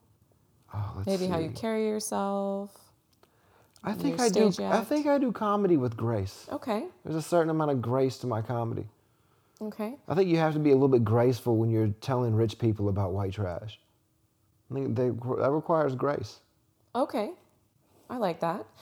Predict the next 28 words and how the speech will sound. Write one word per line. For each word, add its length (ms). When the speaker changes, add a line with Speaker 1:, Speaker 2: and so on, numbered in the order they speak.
Speaker 2:
And 100
what 100
about 260
flighty? 420
Speaker 1:
Yeah, 300
I'm 100
flighty. 460
Speaker 2:
And 200
how 300
are 140
you 100
flighty? 240
Speaker 1:
I 140
don't, 280
I 60
don't 200
do 260
anything. 520
Like, 240
<sighs> 1400
the 120
fact 280
that 100
I'm 120
here 480
is 100
Speaker 2:
Mm-hmm. 60
Speaker 1:
because 500